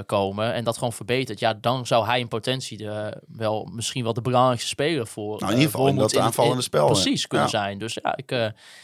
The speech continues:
Speaker 1: ik hoop het. We hopen denk ik, eh, allemaal als, eh, als Groningen supporters. Eh, een ander opvallend moment nog na de wedstrijd was het, eh, interview van Bart van Hintem. Dat ging vrij, eh, viral. Eh, dat ging over het, eh, het, het wisselen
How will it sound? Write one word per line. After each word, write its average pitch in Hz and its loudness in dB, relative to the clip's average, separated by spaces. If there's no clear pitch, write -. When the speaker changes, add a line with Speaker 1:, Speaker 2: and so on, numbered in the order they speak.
Speaker 1:
ik 143 -4
hoop 147 6
het. 139 0
We 123 2
hopen 139 4
denk 131 0
ik, 123 -6
eh, 117 6
allemaal 123 4
als, 107 -2
eh, 104 -4
als 104 -6
Groningen 101 -2
supporters. 104 -6
Eh, 131 4
een 151 4
ander 208 4
opvallend 165 2
moment 170 4
nog 131 2
na 156 2
de 151 2
wedstrijd 143 2
was 127 2
het, - -6
eh, 127 0
interview 147 0
van 117 2
Bart 143 4
van 120 -2
Hintem. 170 -2
Dat 180 0
ging 170 -2
vrij, 156 2
eh, 143 0
viral. 147 4
Eh, 117 2
dat 120 -4
ging 170 0
over 147 4
het, 135 -4
eh, 120 4
het, 113 -8
het 113 -4
wisselen 123 2